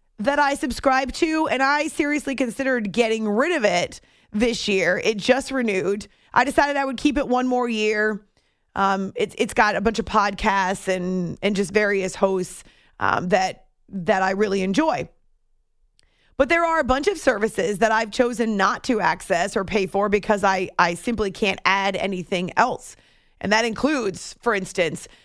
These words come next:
um, the, this N F L package, N F L Sunday Ticket, that's going to YouTube. I could never, I could never afford Sunday Ticket. I wish I could. If I had unlimited funding, Sunday Ticket would be what I would spend my money on.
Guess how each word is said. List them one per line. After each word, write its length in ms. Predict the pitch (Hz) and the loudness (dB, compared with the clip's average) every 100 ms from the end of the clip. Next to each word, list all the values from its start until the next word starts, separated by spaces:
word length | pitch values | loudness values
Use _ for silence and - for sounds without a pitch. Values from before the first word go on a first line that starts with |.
| - - | -6 0
um, 580 | - - - 147 160 170 _ _ _ _ - | 2 0 -2 -10 -16 -18 _ _ _ _ -8
the, 720 | 190 233 226 208 208 180 - _ _ _ _ _ _ _ _ _ - | -4 -2 -2 -4 -4 -4 -6 _ _ _ _ _ _ _ _ _ -2
this 220 | 220 - - | 0 2 2
N 120 | 262 | 4
F 140 | 247 | 2
L 140 | 254 247 | 0 2
package, 500 | 240 175 - 185 - | 2 2 -2 -4 2
N 100 | 226 | 2
F 200 | 220 - | 2 2
L 380 | 226 214 208 202 | 2 2 0 -2
Sunday 320 | 185 240 226 | 0 2 2
Ticket, 460 | 196 220 302 330 - - - | 0 0 0 -2 -4 -16 -2
that's 180 | 247 - | -2 2
going 300 | 254 254 240 | 2 2 0
to 120 | 226 | 0
YouTube. 520 | 208 302 - 185 - - _ - | 2 0 0 -2 -4 -10 _ 0
I 120 | 226 | 2
could 160 | 339 | 2
never, 300 | 240 226 233 | 0 0 2
I 120 | - 254 | 2 2
could 180 | 285 | 0
never 420 | 226 233 240 220 190 | 0 0 0 0 -2
afford 320 | 185 202 196 | 0 -2 0
Sunday 240 | 202 185 | 0 0
Ticket. 300 | 180 190 175 | -2 0 2
I 100 | 170 | 2
wish 180 | 233 277 | 0 0
I 100 | 208 | 0
could. 340 | 175 254 196 - - - | 0 0 0 -6 -8 -2
If 140 | 214 | 2
I 100 | 233 | 2
had 160 | 269 247 | 2 0
unlimited 500 | 233 226 254 226 170 | 0 0 0 0 0
funding, 440 | 208 208 262 320 | -2 0 -2 -2
Sunday 340 | 277 262 240 214 | -2 0 0 0
Ticket 340 | 240 226 - | 0 0 -2
would 160 | 196 170 | -4 -2
be 360 | 202 185 185 | -2 -2 -2
what 480 | 180 - - 185 202 | -4 -8 -6 0 2
I 120 | 180 | 0
would 140 | 190 185 | -2 -2
spend 260 | - 175 | 0 0
my 120 | 175 | 0
money 280 | 180 240 247 | 0 0 0
on. 220 | - 80 | -4 -8